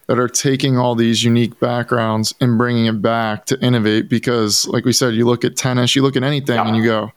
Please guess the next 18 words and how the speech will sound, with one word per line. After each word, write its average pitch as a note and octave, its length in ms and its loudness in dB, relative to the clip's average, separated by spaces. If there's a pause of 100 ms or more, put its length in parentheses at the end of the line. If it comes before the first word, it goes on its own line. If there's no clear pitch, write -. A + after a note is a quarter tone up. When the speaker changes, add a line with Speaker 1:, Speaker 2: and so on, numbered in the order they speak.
(360)
Speaker 1:
"Man, C3 460 2
like, A2 140 0
I B2 60 2
know C#3+ 120 0
they've C#3 160 0
done C3+ 180 -2
this A#2+ 120 -2
for A#2+ 140 -2
a A2+ 60 0
long A2 180 -2
time, A2+ 320 -4
but G#2+ 200 -2
Speaker 2:
That's - 180 -10
right. - 100 -8
Speaker 1:
they've A2 220 0 (240)
done A#2+ 200 -2
it A2 60 -4
long, A#2 320 0